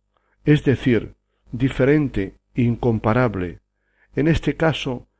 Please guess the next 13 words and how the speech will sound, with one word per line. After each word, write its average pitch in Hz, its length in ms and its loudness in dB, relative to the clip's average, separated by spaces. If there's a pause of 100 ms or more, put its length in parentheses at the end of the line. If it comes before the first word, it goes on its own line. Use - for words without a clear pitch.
(220)
más 143 280 -2
humano 151 400 0
que 135 140 0
el 123 80 0
humano, 135 340 0
más, 123 640 -2 (180)
que 120 120 0
el 117 80 0
más 131 280 -2
humano 127 320 0
de 107 120 -4
los 107 200 -6
humanos. 90 640 -8